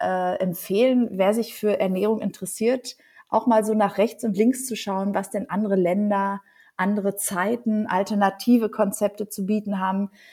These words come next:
weil diese, diese Welten, die sich mir da erschlossen haben, es war wahnsinnig spannend und, äh, irre interessant.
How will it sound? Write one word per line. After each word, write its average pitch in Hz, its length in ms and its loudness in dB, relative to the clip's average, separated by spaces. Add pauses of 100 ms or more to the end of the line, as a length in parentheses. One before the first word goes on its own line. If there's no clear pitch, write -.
(180)
weil 196 140 4
diese, 214 440 2
diese 190 360 0
Welten, 214 520 4
die 202 120 -2
sich 202 200 -4
mir 196 160 -4
da 190 160 0
erschlossen 202 600 -2
haben, 196 160 -2
es 190 160 -6
war 185 200 -2
wahnsinnig 190 560 -4
spannend 185 380 -6
und, 170 180 -12
äh, 170 460 -4
irre 196 220 0
interessant. 175 720 -8